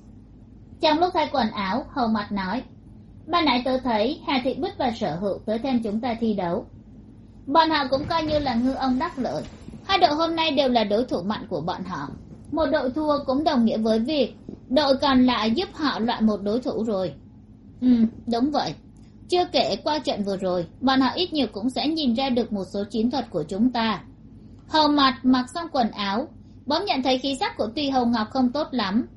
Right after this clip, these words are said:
hỏi, "Cậu sao thế? Môi trắng bệch rồi này." Tuy Hầu Ngọc cũng bất ngờ đi ra chỗ gương soi,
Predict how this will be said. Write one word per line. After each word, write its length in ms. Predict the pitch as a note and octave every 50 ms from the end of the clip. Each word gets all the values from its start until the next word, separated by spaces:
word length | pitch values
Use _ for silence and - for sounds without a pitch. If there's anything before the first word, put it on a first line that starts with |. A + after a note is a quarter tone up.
| - -
hỏi, 420 | - A#3+ G3 C#3 D3+ E3+ G#3 B3+ - - - - - - -
"Cậu 100 | C#4 B3+
sao 180 | B3 D4+ D4 C#4+ -
thế? 280 | C4+ A#3+ G#3 G#3+ C#4+ - -
Môi 200 | D4 D4 D4+ D4
trắng 240 | - C4 A#3+ D4 D#4
bệch 200 | D4 C#4 G#3+ -
rồi 160 | A3 G#3 G3
này." 300 | G3 F#3+ F#3 F#3+ F#3 E3 - - - - - - - - - - - - - - - - - - - - - - - - - - - -
Tuy 120 | D#4+ D#4 D#4
Hầu 180 | D#4+ D4+ D4
Ngọc 220 | C#4+ C#4+ C4 B3 - -
cũng 200 | - G3+ - C4
bất 180 | D4+ G4+ G#4+ -
ngờ 340 | D4+ C#4+ C4+ B3 A#3 A3+ A3 - - -
đi 220 | C4+ C#4+ C#4 C4+ A#3+
ra 160 | C4+ B3+ B3+ A#3+ B3
chỗ 120 | A3 A#3+
gương 280 | C#4 C4+ C#4 C4+ C4 B3
soi, 380 | - - A#3+ A#3 A#3 A#3 A3